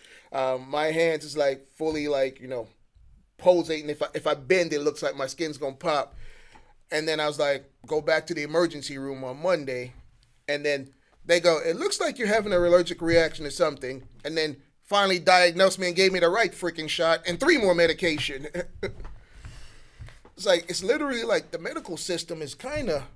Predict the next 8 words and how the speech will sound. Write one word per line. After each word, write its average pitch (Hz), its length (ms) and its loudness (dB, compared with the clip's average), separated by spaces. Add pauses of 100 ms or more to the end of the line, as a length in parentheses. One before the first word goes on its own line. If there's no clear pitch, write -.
(140)
screwed 220 460 -4
up 190 160 4
because, 156 360 -6 (1080)
one, 175 520 2 (840)
it 147 100 -6
shouldn't 202 240 2
have 170 120 -4
take 175 280 -2